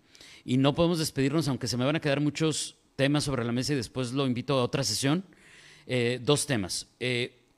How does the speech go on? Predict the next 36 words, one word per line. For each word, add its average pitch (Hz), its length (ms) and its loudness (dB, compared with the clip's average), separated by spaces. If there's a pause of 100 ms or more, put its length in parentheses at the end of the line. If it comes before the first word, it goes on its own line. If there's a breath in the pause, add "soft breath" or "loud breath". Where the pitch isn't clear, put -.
el, 123 680 -4
eh, 117 360 -10 (180)
eh, 110 280 -8 (340)
digo, 117 240 -2
no 139 320 -2 (560)
quisiera 147 340 -2
que 135 100 -6
nos 117 160 -4
extendiéramos 127 540 -2
más 117 160 -4
en 123 80 -6
cada 113 160 -6
uno 120 140 -4
de 120 80 -2
ellos, 143 240 -6 (400 loud breath)
pero 113 200 0
por 107 400 -4
la 107 260 -4
vida 117 200 -2
de 139 80 0
lo 127 80 -4
que - 80 -10
le 117 60 -6
estoy 131 180 -4
diciendo, 135 460 -2 (400 loud breath)
este, 110 720 -2
pues 110 160 -6
nos 113 100 -4
vamos 131 180 -2
a 123 40 -10
tener 117 180 -4
que 139 100 -6
ir 123 60 -2
rapidito. 110 560 -4
El 120 140 -2
primero, 127 400 0